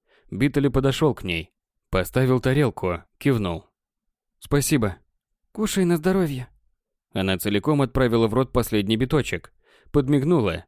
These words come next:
наклонилась и шёпотом посоветовала. "И впредь постарайся поменьше болтать об оборотнях, находясь у них на кухне". "Извини,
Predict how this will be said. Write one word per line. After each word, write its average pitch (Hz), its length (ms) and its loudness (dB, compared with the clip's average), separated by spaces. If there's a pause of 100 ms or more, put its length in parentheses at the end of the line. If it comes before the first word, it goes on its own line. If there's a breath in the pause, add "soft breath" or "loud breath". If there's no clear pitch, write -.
(120)
наклонилась 107 760 0
и 120 80 0
шёпотом 117 460 -2
посоветовала. 98 760 -2 (760 soft breath)
"И 175 120 0
впредь 233 400 -2 (140)
постарайся 220 500 -2
поменьше 185 420 0
болтать 160 380 -2
об 170 140 0
оборотнях, 143 560 -2 (100)
находясь 170 520 0
у 170 40 0
них 175 200 0
на 190 100 0
кухне". 139 400 -4 (1040)
"Извини, 156 640 2